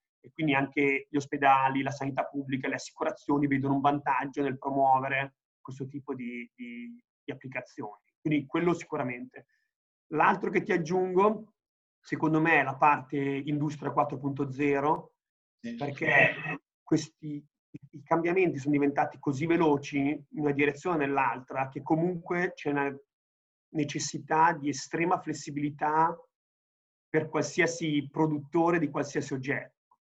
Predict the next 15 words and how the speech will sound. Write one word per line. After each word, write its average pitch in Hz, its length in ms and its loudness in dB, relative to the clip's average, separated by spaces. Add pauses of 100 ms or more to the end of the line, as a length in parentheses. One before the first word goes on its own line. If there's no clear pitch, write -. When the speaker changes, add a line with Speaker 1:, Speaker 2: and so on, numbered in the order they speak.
(340)
Speaker 1:
dalla 135 600 4
logistica 139 1120 0
al 139 140 0
modo 139 220 2
in 143 80 -2
cui 139 120 -10
tu 135 120 -10
costruisci 143 520 -6
le 139 120 -6
cose, 147 1000 2
alla 139 220 0
gestione 139 340 -2
del 135 80 -4
tuo 147 80 0
magazzino, 139 1120 0